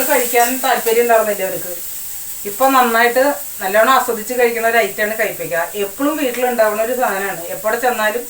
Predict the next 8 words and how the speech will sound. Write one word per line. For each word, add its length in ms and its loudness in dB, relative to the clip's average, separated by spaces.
കൈപ്പയ്ക്ക 380 -2
കണ്ടാൽ 240 2
ഞങ്ങൾ 240 0
വാങ്ങാതിരിക്കില്ല. 600 -4
ഭയങ്കര 360 -4
ഇഷ്ടമാണ് 340 0
കൈപ്പയ്ക്ക. 320 -4
വെറും 220 2